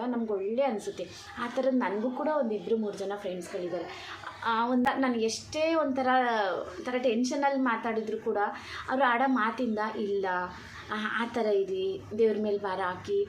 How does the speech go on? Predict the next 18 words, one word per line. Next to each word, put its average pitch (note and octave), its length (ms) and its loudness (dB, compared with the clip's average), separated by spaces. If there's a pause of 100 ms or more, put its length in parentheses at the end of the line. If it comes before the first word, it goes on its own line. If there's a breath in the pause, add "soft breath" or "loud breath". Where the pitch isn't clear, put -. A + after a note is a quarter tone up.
(280 loud breath)
ಒಂಥರ B3 220 -2
ಇಲ್ಲ C4+ 340 2
ಒಳ್ಳೇದಾಗ್ತದೆ, G#3+ 920 2 (640 loud breath)
ಇಲ್ಲ C4+ 280 2
ನೀವು A#3+ 160 2
ಯೋಚನೆ A3+ 360 2
ಮಾಡೋ A#3+ 300 2
ರೀತಿ A#3 320 -2
ಸರಿಯಾಗಿದೆ," G#3 760 0 (340 loud breath)
ಆ C#4 60 -4
ಥರ C#4 240 0
ಎಲ್ಲ C4+ 260 0
ಹೇಳಿದಾಗ C#4+ 420 0
ನನ್ಗೆ C4 280 0
ಎಷ್ಟು E4 320 -6
ಖುಷಿ C#4 240 -2
ಆಗ್ತದೆ G#3+ 360 -2
ಗೊತ್ತಾ? G#3 520 -4